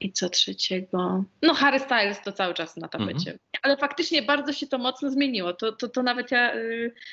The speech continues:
Speaker 1: y, nie, nie patrzyłam tak na to, ale faktycznie z muzyki takiej totalnie hiszpańsko- albo portugalskojęzycznej, którą cały czas gdzieś tam jeszcze mam, ale tak potrzebowałam trochę odbić i, i teraz bardzo dużo mam gitarowego grania na słuchawkach.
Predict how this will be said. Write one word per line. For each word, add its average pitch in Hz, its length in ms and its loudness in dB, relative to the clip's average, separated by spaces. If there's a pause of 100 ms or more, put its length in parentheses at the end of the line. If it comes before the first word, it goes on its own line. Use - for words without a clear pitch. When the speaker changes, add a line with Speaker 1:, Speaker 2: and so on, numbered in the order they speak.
(220)
Speaker 1:
y, 220 180 0
nie, 240 280 4
nie 247 120 2
patrzyłam 254 360 2
tak 208 140 -4
na 233 140 -2
to, 269 160 2
ale 226 180 2
faktycznie 240 440 -4
z 233 60 -4
muzyki 233 460 -2 (240)
takiej 220 340 0
totalnie 220 760 2
hiszpańsko- 220 440 -4
albo 214 140 -4
portugalskojęzycznej, 220 1160 0
którą 254 300 0
cały 202 240 0
czas 202 180 -4
gdzieś 202 180 -6
tam 180 120 -4
jeszcze 196 220 0
mam, 320 280 2
ale 233 320 4
tak 233 220 -6
potrzebowałam 254 800 2
trochę 247 260 -4
odbić 233 420 -4
i, 233 200 -2 (400)
i 220 100 -4
teraz 240 300 2
bardzo 240 280 2
dużo 233 360 2
mam 214 220 -2
gitarowego 196 580 0
grania 170 280 -2
na - 60 -20
słuchawkach. - 640 -20